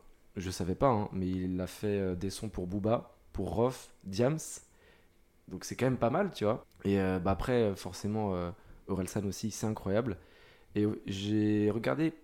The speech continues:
par qui il était influencé niveau musical, euh, Orelsan. Est-ce que tu savais que c'est,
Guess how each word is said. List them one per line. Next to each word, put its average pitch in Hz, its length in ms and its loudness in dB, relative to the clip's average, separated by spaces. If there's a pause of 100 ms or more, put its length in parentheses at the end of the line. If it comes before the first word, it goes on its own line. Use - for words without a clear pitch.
(160)
par - 220 0
qui 139 200 -2
il 127 80 2
était 113 140 0
influencé 101 680 -2
niveau 95 240 -2
musical, 98 600 0
euh, 85 480 -2
Orelsan. 110 520 -2 (480)
Est-ce - 160 -6
que 139 80 -2
tu 139 100 -4
savais 113 220 2
que - 60 -8
c'est, - 260 -4